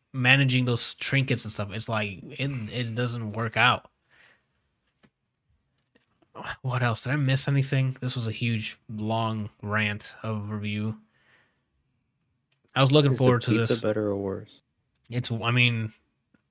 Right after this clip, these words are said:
Speaker 1: Brian, again, it, it could be expectations as well. 'Cause, I mean, when, when I saw this game announced and they told me what you had to do to finish this game, I'm like, I'm bad at Hitman, but, like,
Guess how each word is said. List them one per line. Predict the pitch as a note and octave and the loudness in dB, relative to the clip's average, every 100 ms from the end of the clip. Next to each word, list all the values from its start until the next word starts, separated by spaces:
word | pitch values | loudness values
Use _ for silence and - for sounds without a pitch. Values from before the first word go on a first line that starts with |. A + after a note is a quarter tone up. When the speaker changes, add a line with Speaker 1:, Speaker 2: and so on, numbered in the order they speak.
| _ _ | _ _
Speaker 1:
Brian, | C3 B2+ B2 | 4 6 6
again, | C3+ C#3 D#3 | 4 6 6
it, | C3 - | 4 2
it | C#3 | 2
could | F3 | 6
be | F3+ | 6
expectations | F3 F3+ - F#3+ - A2 | 6 4 6 6 4 2
as | |
well. | C3 A#2+ | 6 6
'Cause, | - A2 | 4 -2
I | |
mean, | A#2 A2+ | 0 -2
when, | A2 G#2+ | -2 -2
when | A2 | 2
I | B2 | 2
saw | - F3 | 4 4
this | D#3+ | 4
game | D#3 D3 | 4 4
announced | C3 C3 B2 | 4 4 2
and | A2 | 0
they | A2 | -2
told | C3 | 0
me | B2 | 0
what | G#2+ G#2+ C#3 | 0 2 2
you | D3 | 2
had | C3+ D3 | 2 2
to | C3+ | 2
do | C3 | 2
to | A#2+ | 0
finish | - C3 A#2+ A#2+ | 0 0 2 0
this | A2 | -2
game, | A#2 | -2
I'm | A2+ A2 | -2 -2
like, | G#2+ - _ _ _ _ _ _ _ _ _ _ _ _ _ _ _ - | -4 -8 _ _ _ _ _ _ _ _ _ _ _ _ _ _ _ 2
I'm | E3+ C3 | 2 6
bad | C3 D3 | 6 8
at | A2+ | 4
Hitman, | - D3 A#2 G2 F#2+ | 2 0 0 -6 -4
but, | G#2 | -4
like, | G#2 G2+ G2 - | -2 -4 -4 -16